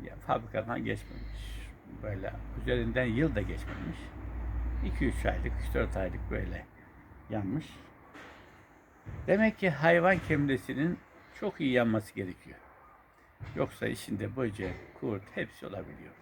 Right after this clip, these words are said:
Bunu yiyen biz dana bur-, dana burnu deniyoruz. Dana burnu diye bir yaratık. O kadar ki bakın. Ah.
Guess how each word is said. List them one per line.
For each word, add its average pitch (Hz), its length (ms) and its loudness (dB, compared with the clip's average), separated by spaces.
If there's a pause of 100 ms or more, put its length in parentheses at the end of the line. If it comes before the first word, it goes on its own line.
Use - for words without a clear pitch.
(480)
Bunu 127 300 0
yiyen 135 400 6
biz 117 100 -4 (160)
dana 117 340 4
bur-, 104 280 -8
dana 120 300 4
burnu 82 300 -8
deniyoruz. 73 360 -16 (800)
Dana 127 280 4
burnu 98 340 -4
diye 120 280 -2
bir 143 160 0 (1900)
yaratık. 151 420 4 (280)
O 135 120 -4
kadar 123 400 2
ki 101 300 -4
bakın. 107 260 -4 (140)
Ah. 139 60 -8